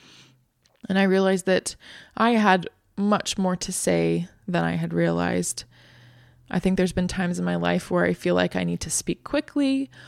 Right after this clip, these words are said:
or only share little bits of my life or my experience or my opinions because people don't want to hear what I have to say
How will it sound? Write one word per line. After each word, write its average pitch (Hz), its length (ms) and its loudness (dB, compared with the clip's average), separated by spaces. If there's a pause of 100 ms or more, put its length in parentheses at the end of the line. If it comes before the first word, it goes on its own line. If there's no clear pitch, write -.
(260)
or 170 640 2 (120)
only 202 280 0
share 190 340 2
little 185 220 0
bits 185 320 0
of 190 160 -2
my 185 320 0
life 180 380 0
or 196 80 0
my 180 160 0
experience 175 580 -2
or 202 60 0
my 180 140 0
opinions 170 580 -2
because 170 640 -2 (600)
people 247 220 4
don't 214 160 4
want 208 120 4
to 208 60 2
hear 185 200 2
what 175 140 6
I 180 40 6
have 185 260 0
to - 80 -6
say 175 600 2